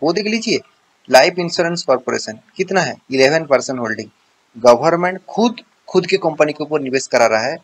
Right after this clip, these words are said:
इसीलिए कि उस company टिके रहे, उस company को funding मिलता रहे।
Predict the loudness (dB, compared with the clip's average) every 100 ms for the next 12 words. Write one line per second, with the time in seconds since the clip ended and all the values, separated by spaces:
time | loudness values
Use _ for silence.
0 | -10 -4 -4 -2 -4 -6 _ -6 -4 -4
1 | -6 -4 -4 -4 -6 2 2 2 -2 _
2 | _ -10 -6 -4 -4 -4 -4 -6 -4 -4
3 | -4 -4 -4 0 0 0